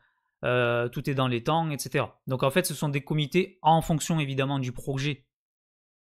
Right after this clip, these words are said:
qui va se lancer, qui vont se créer et qui vont travailler ensemble pour valider certains points, valider certaines étapes clés du projet pour pouvoir passer au suivant, et faire une certaine analyse de ce qui se passe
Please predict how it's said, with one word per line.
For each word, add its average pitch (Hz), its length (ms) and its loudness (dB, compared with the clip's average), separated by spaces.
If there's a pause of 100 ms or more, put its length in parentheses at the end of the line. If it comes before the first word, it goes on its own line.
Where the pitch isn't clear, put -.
(140)
qui - 80 -6
va 120 100 2
se - 100 -6
lancer, 170 440 -2 (500)
qui 151 140 -4
vont 190 120 6
se 190 80 2
créer 170 320 0 (720)
et 151 100 -8
qui 151 120 -6
vont 147 160 0
travailler 143 320 2
ensemble 170 500 2
pour 139 280 -2
valider 151 400 2
certains 127 340 -4
points, 165 260 -2 (540)
valider 170 500 6
certaines 147 380 -2
étapes 151 260 0
clés 160 140 2
du 139 100 -6
projet 147 540 -2
pour 131 100 -12
pouvoir 123 220 -2
passer 135 240 -4
au 131 80 -4
suivant, 143 540 -6 (560)
et 143 80 -4
faire 180 180 6
une 170 60 4
certaine 160 340 4
analyse 151 520 0
de 131 140 -4
ce - 60 -8
qui - 140 -8
se - 80 -8
passe 196 320 4